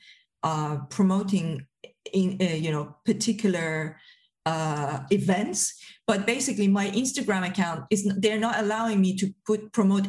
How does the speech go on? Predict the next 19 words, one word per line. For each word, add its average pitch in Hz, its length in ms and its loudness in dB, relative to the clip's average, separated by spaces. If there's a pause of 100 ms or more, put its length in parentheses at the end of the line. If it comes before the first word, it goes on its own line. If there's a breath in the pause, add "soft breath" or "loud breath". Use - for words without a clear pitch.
anything 233 420 2
on 170 160 -2
my 165 140 -2
Instagram 165 480 -4
account. 135 320 -4 (720 soft breath)
So 220 140 2
something 240 480 0
must 196 240 0
have 180 140 -2
happened 185 680 -2
with, 151 280 -2
like, 165 300 -4
something 202 420 2
must 185 160 2
have 165 100 -4
been 170 140 -2
flagged 165 580 -4 (480 soft breath)
as, 151 220 -4
like, 151 300 -4